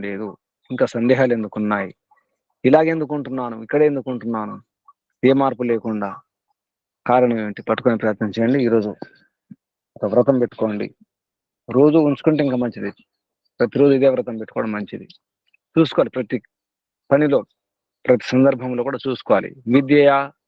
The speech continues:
శ్రద్ధయా ఉపనిషద, అలా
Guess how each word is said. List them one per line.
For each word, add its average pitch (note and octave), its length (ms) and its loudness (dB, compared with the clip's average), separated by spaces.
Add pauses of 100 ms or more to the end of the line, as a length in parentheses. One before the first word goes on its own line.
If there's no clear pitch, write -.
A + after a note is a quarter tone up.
(400)
శ్రద్ధయా A#2 500 0 (280)
ఉపనిషద, G2 480 -4 (1300)
అలా A#2 100 0